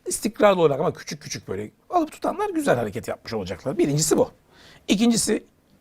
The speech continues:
ihtiyacınız varsa özellikle kentsel dönüşüme uygun eski, öyle çirkin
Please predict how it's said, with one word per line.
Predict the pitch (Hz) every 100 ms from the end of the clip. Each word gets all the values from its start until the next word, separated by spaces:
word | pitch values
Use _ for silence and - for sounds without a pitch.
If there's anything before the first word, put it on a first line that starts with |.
| _ - -
ihtiyacınız | 170 160 180 170 160 143
varsa | 147 147 - 123 - _ _ _ _
özellikle | 160 143 151 156 165 135 143 - _ _ _ _ -
kentsel | 151 147 - 160 139
dönüşüme | 123 117 127
uygun | 117 143 127 117 113
eski, | 143 131 - 113 - _ _ _ _ _ _ _ -
öyle | 165 127
çirkin | 107 - 147 - 117